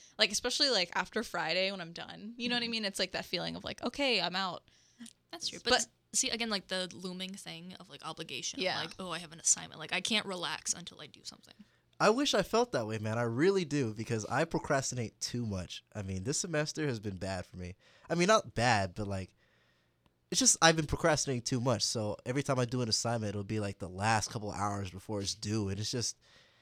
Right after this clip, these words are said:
Speaker 3: it's just for no reason. Like, if I was just more proactive about it, my life would be a lot easier. So
Speaker 2: Then just
Speaker 3: I need
Speaker 2: do
Speaker 3: to
Speaker 2: it.
Speaker 3: get on that. I need to get on that life, Kelsey.
Speaker 2: True.
Speaker 1: Literally, if you, I mean, I don't know how you work, but writing stuff out and seeing it, like, a week in advance is so helpful, I feel.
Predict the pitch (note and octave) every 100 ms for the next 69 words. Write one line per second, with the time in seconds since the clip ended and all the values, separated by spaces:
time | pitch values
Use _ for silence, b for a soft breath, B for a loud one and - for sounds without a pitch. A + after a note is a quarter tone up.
0 | b b b - D#3 G#3+ G3 E3 E3 C3+
1 | D#3+ A2+ G2+ G2+ A2 D#3 C#3+ B2+ B2 A2
2 | G#2 A2 A#2 F#2+ F#2+ F#2 F#2 F#2 - G2+
3 | G2+ G2+ - F#2+ F#2 F#2+ F#2+ G2 F2+ F#2
4 | F#2 F#2+ - - - - A#3 C4 - D3
5 | F3+ A#2+ C3+ B2 A#2 A2 C3 C#3+ A#2 A2+
6 | G#2+ G2 G#2+ A#2 - G#2+ G2 A2+ A2+ _
7 | _ _ - A3 A3 _ _ _ - -
8 | G3+ G#3+ B3+ D#4 G#3+ - A3+ G3+ - -
9 | G3 F3+ E3+ F3+ F3 F3+ E3 D#3+ D#3 D3+
10 | - - - - F#3 F#3 G#3+ G#3+ A3 -
11 | E3+ F#3 - E3+ F3+ b b _ - F#3+
12 | F#3 F#3+ - F#3 E3+ F3+ G3 E3+ D#3 -
13 | F#3 - - - F#3 - - G3 _ G3
14 | -